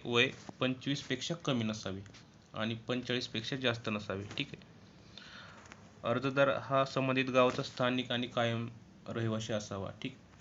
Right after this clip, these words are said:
तहसीलदार किंवा तलाठी यांचे रहिवास प्रमाणपत्र त्याच्याकडे असावे. तर, अ, फॉर्म भरताना वगैरे तुम्हाला बऱ्याच गोष्टी नमूद करायच्या आहेत, अ,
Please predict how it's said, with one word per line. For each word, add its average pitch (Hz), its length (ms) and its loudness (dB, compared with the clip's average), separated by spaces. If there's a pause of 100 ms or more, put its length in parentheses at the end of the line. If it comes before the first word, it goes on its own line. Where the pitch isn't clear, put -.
(520)
तहसीलदार 117 380 2
किंवा 117 240 0
तलाठी 117 420 2
यांचे 117 260 2
रहिवास 110 280 2
प्रमाणपत्र 110 540 -2
त्याच्याकडे 107 420 -2
असावे. 98 440 0 (1120)
तर, 117 220 4
अ, 117 120 2
फॉर्म 131 260 2
भरताना 127 360 4
वगैरे 127 220 2
तुम्हाला 127 220 4
बऱ्याच 127 240 4
गोष्टी 127 280 0
नमूद 123 260 2
करायच्या 117 400 4
आहेत, 110 160 0 (800)
अ, 110 340 4